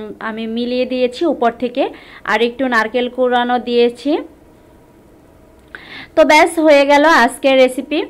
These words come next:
আপনাদের কাছে কেমন লেগেছে আপনারা কিন্তু আমাকে অবশ্যই জানাবেন। আর চ্যানেলটি subscribe করে না থাকলে অবশ্যই subscribe করে bell বাটনটি click করে রাখবেন। আর আম-, comment করে জানাবেন, Like দিতে ভুলে যাবেন না, share করবেন, আহ,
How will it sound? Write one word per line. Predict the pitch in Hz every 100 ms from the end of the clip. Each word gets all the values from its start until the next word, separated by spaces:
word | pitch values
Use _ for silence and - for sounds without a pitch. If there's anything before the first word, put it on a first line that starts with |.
| - - -
আপনাদের | 233 254 262
কাছে | 285 294 311
কেমন | 294 254 254
লেগেছে | 262 254 254 262 302
আপনারা | 269 240 247
কিন্তু | 254 262 262
আমাকে | 240 240
অবশ্যই | 262 233 226 226 277
জানাবেন। | 262 247 226 220 339 - - -
আর | 262 247 254 262
চ্যানেলটি | 262 262 269 320
subscribe | 320 277 262 269 269 269
করে | 294
না | 285
থাকলে | 294 302 311
অবশ্যই | 262 240 - 302
subscribe | 302 262 247 262 254 254
করে | 277 320
bell | 277 233
বাটনটি | 240 262 262
click | 302 269 247 247
করে | 262 262
রাখবেন। | 262 247 302 - - - - -
আর | 214 226 240
আম-, | 226 240
comment | 233 254 254 262
করে | 294 294
জানাবেন, | 285 269 262 285
Like | 403 240 226
দিতে | 254 262
ভুলে | 269 277 285
যাবেন | 262 277 277
না, | 285 466
share | 480 - 285 247
করবেন, | 254 269 269 330
আহ, | 480 - - - 233